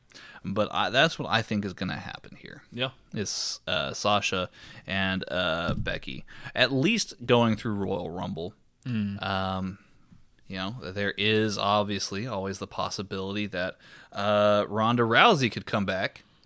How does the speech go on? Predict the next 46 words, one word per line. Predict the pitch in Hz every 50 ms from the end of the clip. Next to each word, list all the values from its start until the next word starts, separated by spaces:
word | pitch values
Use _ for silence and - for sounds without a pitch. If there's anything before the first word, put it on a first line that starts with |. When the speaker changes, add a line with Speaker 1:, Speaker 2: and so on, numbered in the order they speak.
| _ - - -
Speaker 1:
from | - - 110 104 107
her | 113 101 -
finger | - 107 104 101 98 98
injury | 98 101 101 98 101 101 113 156 170
and | 139 104 101 101 107 135 196
all | 277 - 415 415
the | 381 277 -
Speaker 2:
Mm. | 104
Speaker 1:
happenings | 101 101 98 98 101 101 98 101 101 -
there. | - 98 101 123 135
She | - - 113 127
could | - 131 117
come | - - 120 110
back | 107 104 104 104
and | 110 107 104 101 98
win | 101 101 101 101
the | 98
Royal | 92 98 101 98 95
Rumble | 95 98 98 101 104 107 104
and | 101 98 98 -
face | - - - - 95 92 90 -
Becky | - - - 92 90 - - 107 104 101
in | 98
a | 95 92
one-on-one | 95 98 95 95 95 92 95 95 95 95 98
match | 98 95 98 107 - -
at | - -
WrestleMania. | 92 90 - - 95 95 92 92 98 104 135 185 - _ _ - - - - -
Speaker 2:
I'd | - 151
be | 165 165
down. | 135 117 131 156 156 - - - _ _ _ _ _ _ _ _ _ - - -
Speaker 1:
That'd | - - 165 175 -
be | 107 117
fine. | - - - - 101 - 107 - -
Speaker 2:
Yeah. | - 427 - - -
Speaker 1:
I, | -
I | -
think | - - 104 101
it'd | 95
be | 92 98
all | 95 92
right. | 107 175 269 - - - -
Speaker 2:
Yeah. | 202 160 123 196 - - - -
Speaker 1:
Um, | - 113 113 110 107 107 107 107 107 107 110 110 -
I | -
mean, | 98 101 101 104 107